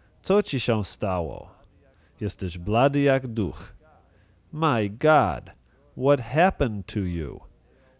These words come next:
You're as pale as a ghost. Nietoperze uważane są za uosobienie ślepoty. Nietoperz to bat. Ślepy jak nietoperz,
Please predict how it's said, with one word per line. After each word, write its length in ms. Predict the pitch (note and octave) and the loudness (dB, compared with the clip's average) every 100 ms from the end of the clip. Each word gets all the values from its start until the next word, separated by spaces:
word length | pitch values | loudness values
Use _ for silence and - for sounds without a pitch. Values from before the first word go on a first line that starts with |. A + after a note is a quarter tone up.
| _ | _
You're 460 | A2 C3 C#3+ A#2+ F#2 | 2 4 6 4 -2
as 120 | E2+ | -6
pale 540 | - - B2+ C3 C3 B2+ _ _ _ A#2 B2 | -4 0 2 2 2 -2 _ _ _ -4 -2
as 140 | A#2 - | -2 -2
a 120 | A#2+ | -2
ghost. 640 | A2+ F#2+ C#2+ - - - - _ _ _ _ _ D#3+ _ _ _ _ _ _ G#2+ | 0 -2 -2 -8 -18 -20 -20 _ _ _ _ _ _ _ _ _ _ _ _ -6
Nietoperze 960 | A#2 B2+ A#2+ A2 D3+ D#3 A#2 G#2 A2 A2+ _ - A#2 - | -2 0 0 0 4 4 2 0 -2 -4 _ -20 -18 -10
uważane 640 | G2 G2 G2 B2 C3 C3 | -4 -2 0 0 0 -4
są 360 | - C3 C3 B2 | -4 -4 -2 -2
za 180 | G#2+ | -4
uosobienie 920 | F#2+ G#2 F#2 - F#2 F2+ A#2 B2+ B2+ A#2+ | -4 -4 -6 -6 -8 -4 -2 -2 -4 -6
ślepoty. 800 | - B2 - G2+ E2+ - - - _ _ _ _ _ _ | -4 -4 -2 -4 -4 -10 -20 -20 _ _ _ _ _ _
Nietoperz 840 | F2 F2 - D#3+ C#3+ F#2+ A2+ - - _ | -12 -8 -2 -2 0 -4 -4 -10 -20 _
to 360 | - D2+ C#2+ G#2 _ _ C3 | -12 -10 -10 -12 _ _ -8
bat. 560 | C3 D3 F#2+ - - _ _ _ _ _ _ | 0 0 0 -8 -20 _ _ _ _ _ _
Ślepy 480 | - - C#3+ - A#2 | -14 -2 0 0 -2
jak 260 | G2 - | -2 -4
nietoperz, 840 | E2+ E2+ - B2+ - B2+ A#2 - | -10 -10 -2 -2 0 -2 -2 -8